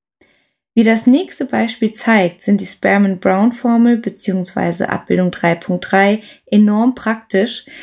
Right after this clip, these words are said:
weil sie abzuschätzen gestatten, welchen Aufwand man betreiben muss, um ein Messverfahren reliabel zu machen. Ein Beispiel zur Anwendung der Spearman-Brown-Formel finden Sie an dieser Stelle im gedruckten Buch.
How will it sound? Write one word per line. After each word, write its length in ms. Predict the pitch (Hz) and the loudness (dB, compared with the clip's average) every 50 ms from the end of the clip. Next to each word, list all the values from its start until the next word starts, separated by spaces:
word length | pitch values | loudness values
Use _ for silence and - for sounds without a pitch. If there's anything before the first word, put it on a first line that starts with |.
| - - - - | -20 -14 -2 0
weil 120 | 214 214 | 2 2
sie 160 | 185 - - - | 2 0 -2 -4
abzuschätzen 720 | 370 - - - - 302 - - 208 190 196 - - 208 196 | -4 -4 -2 -4 -4 -4 0 -2 -2 -2 -2 0 0 0 0
gestatten, 640 | 190 185 - - 185 185 185 - 247 294 - - _ _ _ _ _ | 0 -4 -4 -4 -4 -2 2 2 2 2 0 -4 _ _ _ _ _
welchen 420 | - 220 254 339 349 - 359 349 - | 0 0 0 0 0 -4 -6 -6 0
Aufwand 460 | - 233 277 277 - - 208 208 - | 0 0 0 0 -2 -2 -2 -2 -2
man 160 | 202 196 190 | -2 -2 -2
betreiben 520 | 185 185 - - - 185 180 190 196 208 | -4 -6 -8 -6 -2 0 2 4 4 4
muss, 300 | 220 233 262 349 - - | 4 4 2 0 -2 -8
um 200 | - - 220 208 | -6 -4 -2 -2
ein 200 | - 190 190 180 | 0 -2 -2 0
Messverfahren 800 | 180 185 202 202 - - 240 220 233 - 233 233 240 247 254 254 254 - | 0 0 0 -2 -2 -4 -4 -4 0 0 2 4 4 4 2 2 0 -2
reliabel 540 | 202 185 185 214 208 190 175 165 165 - - | -2 0 2 2 2 2 0 -2 -4 -6 -8
zu 180 | - - - | -8 -8 -6
machen. 400 | 170 160 151 - 165 165 165 160 - _ _ _ _ _ _ _ _ - _ _ _ _ _ - - _ _ _ _ _ _ | -4 -4 -4 -6 -6 -6 -6 -8 -10 _ _ _ _ _ _ _ _ -20 _ _ _ _ _ -20 -20 _ _ _ _ _ _
Ein 200 | - 190 202 185 | 0 0 2 2
Beispiel 640 | 180 170 170 180 - - - - 269 294 349 392 392 | 2 0 0 0 -2 -6 -2 0 2 4 4 2 0
zur 220 | - - - - | -2 -4 -2 0
Anwendung 760 | - 196 226 254 262 254 262 247 247 247 240 247 254 247 240 214 | 2 4 4 4 4 4 4 4 4 4 4 4 4 4 2 2
der 100 | - 175 | -2 -6
Spearman-Brown-Formel 1300 | - - - 185 185 185 185 180 175 - 185 190 202 226 240 233 - 226 220 214 220 220 220 226 220 - - - _ _ | -8 -6 -6 -4 -4 -2 -4 -4 -2 -2 0 2 4 2 2 2 0 2 4 4 4 4 4 2 -2 -6 -16 -20 _ _
finden 320 | - 277 285 320 - 254 | -2 0 0 0 0 0
Sie 140 | 220 220 196 | 0 0 0
an 120 | 190 185 | 0 -2
dieser 280 | 180 196 220 247 247 233 | -2 -2 0 -2 -2 -2
Stelle 400 | - - 196 196 196 202 214 - | -2 -2 0 2 2 2 0 0
im 160 | - 208 208 | 2 0 0
gedruckten 560 | 202 220 - - - 175 180 - _ 220 214 | 0 -2 -4 -4 -4 -4 -4 0 _ 0 0
Buch. 400 | - 175 160 160 - - - _ | 0 -2 -8 -10 -14 -20 -20 _